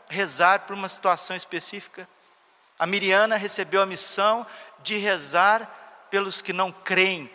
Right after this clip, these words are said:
pelos ateus. A Vitska recebeu a missão de rezar pelos sacerdotes, acredito que seja essa a missão da Vitska. Outros de rezar pelas crianças, pelos nascituros.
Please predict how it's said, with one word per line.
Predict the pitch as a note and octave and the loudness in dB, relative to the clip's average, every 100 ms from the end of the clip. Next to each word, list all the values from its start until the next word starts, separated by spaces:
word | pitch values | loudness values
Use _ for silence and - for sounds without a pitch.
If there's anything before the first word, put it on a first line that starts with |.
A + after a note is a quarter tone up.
| - | -8
pelos | F3+ D#3+ E3 | -4 0 0
ateus. | - - D3+ B2+ A#2+ - - - - _ _ _ _ _ _ _ _ _ _ _ _ _ _ _ _ _ _ _ _ _ _ _ _ - | 0 -4 -8 -8 -14 -16 -14 -16 -20 _ _ _ _ _ _ _ _ _ _ _ _ _ _ _ _ _ _ _ _ _ _ _ _ -2
A | E3 | -2
Vitska | - A3+ A#3+ - A#3 G#3+ - - | 0 -2 0 0 0 -2 -6 -2
recebeu | F#3+ - F3 D3+ G3 | 2 2 0 -2 0
a | - | -2
missão | F3+ E3 - G3 | -2 0 0 -2
de | G3 F3+ | -4 -2
rezar | F3 D#3 F3+ | 0 2 2
pelos | F3+ E3 | 2 0
sacerdotes, | - F3 - C3+ B2 F3+ F3+ - G3+ | 0 2 0 -2 0 2 2 -2 -4
acredito | - - E3 D#3 F3 | -4 -2 -2 -2 -6
que | - | -4
seja | - D#3+ C#3+ B2 - - - - | -2 -2 -6 -8 -10 -20 -10 -2
essa | D#3 - | 2 2
a | |
missão | C#3+ C3 D3+ C#3+ | 2 0 0 -2
da | B2+ | -4
Vitska. | A#2 E3+ - - A#2+ - - | -6 -6 -6 -8 -12 -18 2
Outros | F#3+ A3 A3 G#3 - - | 4 6 2 -6 -6 -6
de | - | -2
rezar | G3 E3+ F#3+ | 0 2 2
pelas | G3 F#3+ F3 | 0 -2 -2
crianças, | G3+ E3+ F#3+ G#3 E3 | -2 0 0 0 0
pelos | - F3+ D#3 | -2 -6 -2
nascituros. | F3+ F3 D#3+ - A#3 A#3+ C#3+ | 0 0 -2 -6 -4 -4 -6